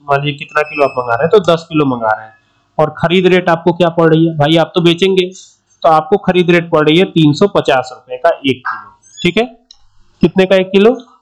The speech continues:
तीन सौ पचास का। चप्पल बाहर करो, खुश रहो। हो गया, Enter कर दो, Enter, Enter, Enter, Enter, Enter,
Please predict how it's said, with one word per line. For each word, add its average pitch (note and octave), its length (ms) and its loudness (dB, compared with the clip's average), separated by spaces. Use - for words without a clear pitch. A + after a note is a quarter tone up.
तीन F3+ 140 4
सौ F3+ 120 2
पचास E3 360 0
का। C#3 80 -4
चप्पल D#3 340 -4
बाहर D3+ 220 2
करो, D3+ 280 -12
खुश - 260 -4
रहो। - 1120 -16
हो D#3+ 80 4
गया, F3+ 160 4
Enter D3+ 260 0
कर F#3 180 2
दो, G#3 140 2
Enter, F3 380 -2
Enter, F#3+ 360 2
Enter, F3+ 380 0
Enter, F#3 360 2
Enter, F3+ 380 2